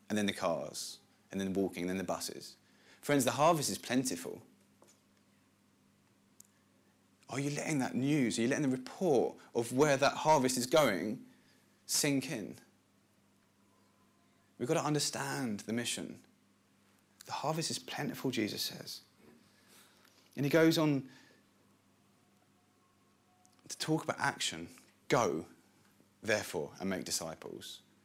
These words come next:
But I believe first there needs to be an element of weeping.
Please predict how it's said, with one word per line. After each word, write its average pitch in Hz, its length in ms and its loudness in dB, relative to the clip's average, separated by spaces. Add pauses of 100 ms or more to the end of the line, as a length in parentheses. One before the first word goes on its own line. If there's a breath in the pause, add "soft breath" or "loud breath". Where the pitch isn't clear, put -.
(560 soft breath)
But 120 100 2
I 127 40 4
believe 160 280 4
first 143 480 2
there 110 100 2
needs 127 200 4
to 127 60 -2
be 127 100 4
an 120 120 2
element 127 380 0
of - 160 -8
weeping. 113 540 0